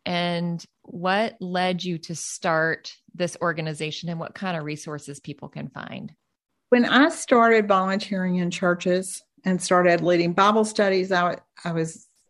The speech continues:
Speaker 2: you know, at one point made char-, in charge of the women's ministry for a year. I, I led Bible studies,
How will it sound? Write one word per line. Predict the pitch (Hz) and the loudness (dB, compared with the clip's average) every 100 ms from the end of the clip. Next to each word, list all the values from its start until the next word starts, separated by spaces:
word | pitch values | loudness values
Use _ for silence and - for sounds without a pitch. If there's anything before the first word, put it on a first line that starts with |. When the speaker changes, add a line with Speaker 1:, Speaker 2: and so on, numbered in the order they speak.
| _ _ _ - | _ _ _ -2
Speaker 2:
you | 190 | 2
know, | 175 | 4
at | 170 175 | 4 4
one | 185 | 2
point | 202 196 180 | 2 -2 0
made | 170 165 | 0 0
char-, | - - - | -2 -6 -2
in | 165 | -2
charge | 175 180 170 | 0 0 0
of | |
the | 170 | -2
women's | 170 175 170 170 | 0 0 0 0
ministry | 180 202 208 - 202 | 2 4 2 4 2
for | 202 185 | 2 0
a | |
year. | 190 185 185 185 170 139 156 - 170 | 2 4 4 4 4 2 -2 -6 -4
I, | |
I | 165 | -2
led | 165 165 | 0 2
Bible | 190 196 190 | 2 2 0
studies, | - 190 185 190 | 0 0 2 0